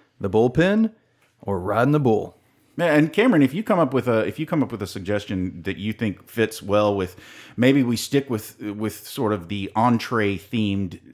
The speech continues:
Speaker 2: uh, meat and potatoes idea, but make it more, more bull centric. Uh, if we could come up with something like that, then we could
Speaker 1: Where's
Speaker 2: throw
Speaker 1: the
Speaker 2: that in.
Speaker 1: beef?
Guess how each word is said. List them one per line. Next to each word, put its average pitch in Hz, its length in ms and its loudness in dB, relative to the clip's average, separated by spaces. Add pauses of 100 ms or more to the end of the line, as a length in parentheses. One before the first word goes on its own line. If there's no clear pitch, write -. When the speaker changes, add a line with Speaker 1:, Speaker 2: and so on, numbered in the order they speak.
Speaker 2:
uh, 101 200 -2
meat 120 200 2
and 110 100 -4
potatoes 113 380 -2
idea, 92 340 -2
but 87 160 -10
make 104 180 -4
it 87 80 -10
more, 98 460 -4 (400)
more 110 220 0
bull 101 580 2
centric. 101 720 -2
Uh, 92 180 -8
if 95 240 -8
we 110 100 -4
could - 140 -10
come 127 160 2
up 147 140 2
with 104 100 -4
something 90 240 -10
like 85 160 -10
that, 85 220 -8
then 92 100 -4
we 120 80 6
could 117 60 8
Speaker 1:
Where's 113 160 4
Speaker 2:
throw 107 80 -2
Speaker 1:
the 98 100 0
Speaker 2:
that 110 60 4
in. 107 80 4
Speaker 1:
beef? - 280 -4